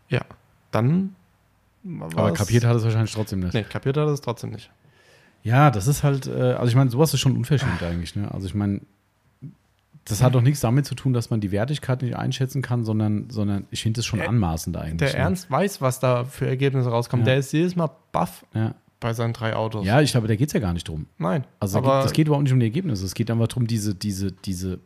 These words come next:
Speaker 2: also für mich ist es eigentlich anmaßend zu sagen, weil er im näheren Freundes-, wie auch immer, Wichtigkeitskreis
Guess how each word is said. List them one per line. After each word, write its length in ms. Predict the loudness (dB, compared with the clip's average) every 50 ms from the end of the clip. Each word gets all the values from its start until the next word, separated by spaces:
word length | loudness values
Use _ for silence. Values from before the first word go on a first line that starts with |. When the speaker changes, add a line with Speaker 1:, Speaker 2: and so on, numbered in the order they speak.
| _ _
Speaker 2:
also 180 | -6 -6 -6
für 140 | -2 2 6
mich 180 | 6 6 6 6
ist 120 | 4 4
es 180 | 2 2 0 -4 -6 -4
eigentlich 240 | -2 -2 -2 -2 -4
anmaßend 480 | -2 0 0 2 2 2 0 0 -2
zu 140 | -4 -4 -4
sagen, 380 | -2 0 0 2 2 0 0 0
weil 200 | -2 -4 -2 -2
er 160 | -2 -2 0
im 300 | 0 0 0 0 0 0 -2
näheren 360 | 0 2 2 4 4 4 2
Freundes-, 840 | 2 0 2 4 4 6 6 6 4 4 0 -4 -6 -8 -8 -12 -14 -16
wie 320 | -14 -10 -4 2 2 2
auch 100 | 2 2
immer, 240 | 2 2 2 4 4
Wichtigkeitskreis 1080 | 2 0 0 -2 -6 -8 -2 0 0 2 2 0 -4 -10 -6 -2 2 2 2 0 -2 -8